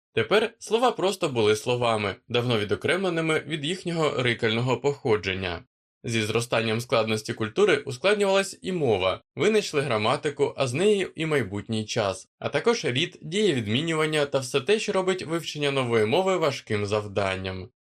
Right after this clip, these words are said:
Зрештою, мова досягла сучасних часів. Якби Глок примхливий був королем, його далеким наступником став би його нащадок Бартолом'ю.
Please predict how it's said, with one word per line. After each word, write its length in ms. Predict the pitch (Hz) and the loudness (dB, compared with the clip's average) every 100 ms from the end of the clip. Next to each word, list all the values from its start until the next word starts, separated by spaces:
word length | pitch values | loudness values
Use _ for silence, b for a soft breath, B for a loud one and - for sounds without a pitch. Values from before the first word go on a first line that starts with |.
| _ | _
Зрештою, 680 | 120 107 123 160 - 175 170 | -4 0 0 0 -2 -2 -2
мова 260 | 180 226 196 | 0 2 2
досягла 480 | 123 123 110 120 165 | 0 -2 -2 0 -2
сучасних 580 | - 131 101 104 117 110 | -4 -4 -2 -2 -4 -2
часів. 540 | 135 127 117 98 - _ _ _ - | -4 -2 -4 -6 -8 _ _ _ -4
Якби 340 | 107 104 107 | -2 0 2
Глок 420 | 113 117 113 - - | 2 2 2 -2 -4
примхливий 580 | 131 123 131 127 107 107 | -2 -2 0 0 0 0
був 200 | 110 107 | 0 0
королем, 500 | 117 113 165 196 - | 0 2 2 0 -2
його 300 | 139 185 214 | -4 0 2
далеким 440 | 170 165 180 165 | 2 0 0 0
наступником 600 | 139 135 190 185 175 170 | -4 -2 -4 -4 -4 -4
став 300 | 160 220 220 | -2 0 0
би 100 | 165 | 2
його 200 | 143 143 | 0 2
нащадок 540 | 131 107 123 123 123 117 | 0 0 0 0 -2 -2
Бартолом'ю. 800 | 113 107 107 104 101 98 95 | 0 0 0 -2 0 0 -2